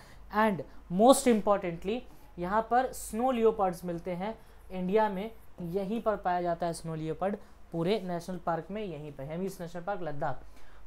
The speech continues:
प्लस बिग कैट अलायंस में आप जिम कॉर्बेट नेशनल पार्क के बारे में पढ़ो, because it was the place जहाँ से प्रोजेक्ट टाइगर स्टार्ट हुआ था। जिम कॉर्बेट नेशनल पार्क उत्तराखंड, उत्तराखंड में एक और है, राजा जी है, जिम कॉर्बेट है ना,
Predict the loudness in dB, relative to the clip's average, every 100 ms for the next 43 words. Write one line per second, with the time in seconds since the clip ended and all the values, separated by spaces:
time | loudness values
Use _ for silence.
0 | 2 2 2 -2 -16 -16 -4 0 0 2
1 | 2 2 2 0 -2 0 0 0 -2 2
2 | 6 6 4 -2 -6 -6 -4 0 0 0
3 | 0 0 0 -2 -2 -4 -6 -16 -18 -18
4 | -8 0 2 4 4 4 2 2 0 2
5 | 0 0 -4 -2 -2 0 0 0 0 -2
6 | 0 0 0 0 0 0 -2 -2 -2 -2
7 | -2 -6 -8 -6 -4 -2 -2 -2 -2 -2
8 | -4 -8 -8 -6 -2 -2 0 0 0 2
9 | 4 4 0 -6 -8 0 2 6 4 4
10 | 2 0 0 0 2 2 2 0 0 -2